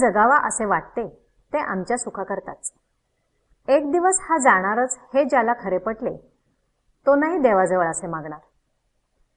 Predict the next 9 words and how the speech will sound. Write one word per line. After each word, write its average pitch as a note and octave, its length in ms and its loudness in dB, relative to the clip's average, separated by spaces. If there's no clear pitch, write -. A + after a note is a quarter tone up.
जन्म B3 320 2
मरणाच्या E4+ 540 0
फेऱ्यातून G#3+ 520 -4
सुटावे G#3+ 520 -2
हे A#3 140 -2
मागून G3+ 360 0
घेण्यापेक्षा F#3+ 560 -8
मरण B3+ 360 4
चुकवावे G3+ 600 0